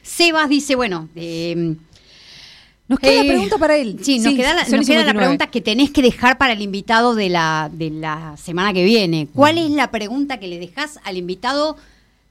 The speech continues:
Speaker 1: que va a abrir el programa la semana que viene?
Speaker 3: ¿Y de qué abre el, el
Speaker 1: No,
Speaker 2: No
Speaker 1: no,
Speaker 2: sabemos.
Speaker 1: no sabemos, no sabemos ni siquiera
Speaker 3: Ah,
Speaker 1: quién es
Speaker 3: yo
Speaker 1: el
Speaker 3: le hago una
Speaker 1: invitado.
Speaker 3: pregunta
Speaker 2: Sí,
Speaker 3: sin
Speaker 1: claro,
Speaker 3: saber
Speaker 1: vos
Speaker 3: quién
Speaker 1: le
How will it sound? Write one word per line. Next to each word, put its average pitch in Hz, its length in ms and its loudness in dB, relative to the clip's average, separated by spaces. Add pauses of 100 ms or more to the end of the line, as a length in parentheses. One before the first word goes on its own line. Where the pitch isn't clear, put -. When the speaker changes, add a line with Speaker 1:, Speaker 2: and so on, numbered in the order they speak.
Speaker 1:
que 196 100 -6
va 202 100 -4
a - 20 -2
abrir 208 180 -2
el 202 60 2
programa 180 300 -4
la - 40 -4
semana 170 220 -6
que 156 60 -6
viene? 143 300 -8
Speaker 3:
¿Y 147 120 -6
de 165 200 -2
qué 190 160 0
abre 135 360 -4
el, 127 120 -12 (140)
el 123 240 -10
Speaker 1:
No, - 60 0
Speaker 2:
No - 80 2
Speaker 1:
no, - 60 0
Speaker 2:
sabemos. 214 360 0
Speaker 1:
no 190 80 -4
sabemos, 233 300 -2
no 190 60 -6
sabemos 220 260 -2
ni 214 80 -2
siquiera 247 240 2
Speaker 3:
Ah, - 20 0
Speaker 1:
quién 233 120 0
es - 60 -2
Speaker 3:
yo 240 60 2
Speaker 1:
el 247 80 0
Speaker 3:
le 233 60 4
hago 208 100 0
una 214 140 0
Speaker 1:
invitado. 196 120 -4
Speaker 3:
pregunta 214 300 0
Speaker 2:
Sí, 180 60 0
Speaker 3:
sin 226 160 -6
Speaker 1:
claro, - 140 2
Speaker 3:
saber 370 80 0
Speaker 1:
vos 214 60 2
Speaker 3:
quién 262 120 0
Speaker 1:
le 320 60 2